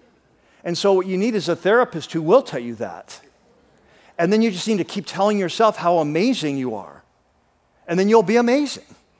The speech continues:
The problem is, the reason it doesn't work is 'cause that doesn't align with reality. 'Cause apart from Jesus, we are not amazing.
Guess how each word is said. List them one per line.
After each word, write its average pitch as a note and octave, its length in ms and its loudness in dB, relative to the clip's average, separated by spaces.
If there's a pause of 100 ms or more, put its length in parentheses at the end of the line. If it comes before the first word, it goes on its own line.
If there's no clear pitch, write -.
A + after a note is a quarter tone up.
(920)
The F3+ 80 -2
problem A#3 540 0
is, G#3+ 380 -2
the E3 120 -2
reason A#3 460 -2
it G3 100 -4
doesn't E3 380 -4
work G#3+ 360 0 (1500)
is D#3 160 -6
'cause D#3 220 -4
that F3 180 0
doesn't F#3 320 -2
align D3+ 420 -2
with C3+ 220 -8
reality. A#2+ 760 -6 (2250)
'Cause D3 100 -8
apart F#3+ 300 -2
from F3 160 -4
Jesus, D3+ 420 -6
we D3+ 120 -6
are C#3+ 80 -4
not C3 240 -4
amazing. A#2 640 -10